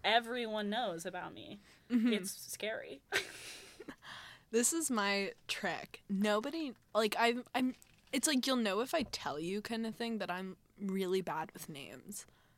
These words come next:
Speaker 2: I can tell you everything about them except their
Speaker 1: Yeah, I
Speaker 2: name.
Speaker 1: was gonna say, I feel like you have a great memory.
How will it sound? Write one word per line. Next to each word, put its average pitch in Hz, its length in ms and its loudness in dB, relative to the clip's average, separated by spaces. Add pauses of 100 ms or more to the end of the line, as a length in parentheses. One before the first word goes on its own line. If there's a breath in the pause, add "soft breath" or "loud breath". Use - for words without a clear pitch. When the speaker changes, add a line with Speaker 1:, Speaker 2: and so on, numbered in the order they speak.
(160 soft breath)
Speaker 2:
I 214 80 0
can 208 240 -2
tell 202 180 -2
you 190 400 -2 (440)
everything 196 480 0
about 170 260 -2
them 165 240 -6
except - 300 -6
their - 100 -6
Speaker 1:
Yeah, 294 140 6
I 277 40 8
Speaker 2:
name. 254 80 6
Speaker 1:
was 262 120 0
gonna 302 100 2
say, 285 180 2
I 233 40 0
feel 294 140 -4
like 269 60 -4
you 254 80 -4
have 208 80 -4
a 185 40 -6
great 220 240 -6
memory. 175 420 -10